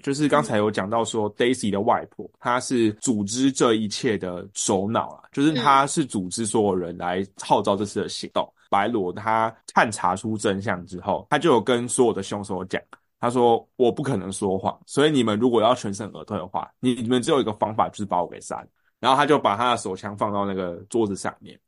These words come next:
Speaker 1: 小女孩外婆她就拿起那个手枪说：“请你告诉官方是我，我一个人做的，因为我已经，
Speaker 2: 嗯。
Speaker 1: I have nothing to lose，就全部其他人都有办法重生，但是我已经没有办法了。”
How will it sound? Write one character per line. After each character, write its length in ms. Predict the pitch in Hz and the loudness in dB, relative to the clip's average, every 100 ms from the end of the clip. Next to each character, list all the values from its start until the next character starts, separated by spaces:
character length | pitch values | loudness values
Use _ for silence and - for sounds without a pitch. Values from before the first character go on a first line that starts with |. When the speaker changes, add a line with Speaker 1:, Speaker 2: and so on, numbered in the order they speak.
| - | -6
Speaker 1:
小 180 | 101 117 | -2 -2
女 100 | 98 | -2
孩 180 | 90 | -4
外 180 | 92 110 | 0 0
婆 200 | 95 - 104 | 0 -8 -8
她 80 | |
就 160 | 104 110 | -4 -4
拿 240 | 98 98 | -2 -2
起 140 | 110 95 | -2 -6
那 100 | 101 | -6
个 80 | 104 | -6
手 200 | 92 87 | -6 -8
枪 280 | - 95 98 | -10 -10 -8
说 340 | - 98 98 - | -4 -4 -4 -8
：“请 160 | 113 | -8
你 60 | 101 | -2
告 160 | 110 | -2
诉 120 | 113 104 | 0 0
官 220 | 104 95 | -2 -2
方 140 | 98 | -6
是 260 | 95 - 113 | -8 -2 -2
我， 220 | 110 98 - | -2 -6 -2
我 160 | 110 120 | 0 4
一 60 | |
个 120 | 123 | 4
人 140 | 101 80 98 | 4 0 -6
做 240 | 107 - | -4 -4
的， 80 | - 120 | -10 -6
因 120 | 131 | -2
为 160 | 131 120 254 220 | -2 -2 -8 2
我 160 | 160 127 | 8 8
已 60 | |
经， 160 | 101 113 | 6 0
Speaker 2:
嗯。 20 | 135 | 2
Speaker 1:
I 100 | 151 | 2
have 220 | 113 104 | 0 0
nothing 360 | 117 117 107 | -2 -2 -6
to 120 | 101 90 | -6 -6
lose， 360 | 101 82 - - - | -4 -4 -8 -20 -18
就 80 | |
全 260 | - - 131 | -6 0 4
部 140 | 185 | 6
其 140 | 135 120 | 4 4
他 200 | 143 135 | 2 2
人 140 | 107 | 0
都 100 | 123 | 0
有 80 | 110 | 0
办 160 | 120 107 | 0 -2
法 160 | 92 | -4
重 240 | - 92 95 | -8 -14 -8
生， 260 | - 95 - _ - | -6 -6 -8 _ -2
但 140 | 151 | 4
是 60 | 160 | 4
我 240 | 123 107 | 6 4
已 20 | |
经 180 | 107 113 | 2 -4
没 80 | 110 | -6
有 80 | 80 | -2
办 220 | 101 82 107 | -2 -2 -6
法 100 | - | -10
了。” 100 | - | -12